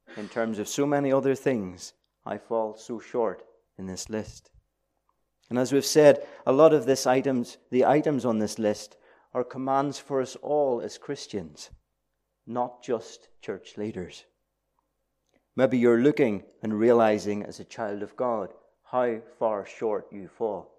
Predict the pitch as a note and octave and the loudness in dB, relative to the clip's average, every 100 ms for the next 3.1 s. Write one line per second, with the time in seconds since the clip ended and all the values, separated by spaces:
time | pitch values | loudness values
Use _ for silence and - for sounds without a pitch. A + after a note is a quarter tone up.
0 | _ _ _ _ _ _ _ G2+ F2+ A2 | _ _ _ _ _ _ _ -10 -8 -8
1 | G2+ F#2+ F#2+ - G#2 G2+ - - A2 G#2 | -8 -8 -10 -6 -4 -4 -8 -10 -10 -10
2 | F2 E2 - G2 G2+ - - F#2+ G2 F#2+ | -12 -16 -18 -20 -20 -20 -18 -14 -12 -14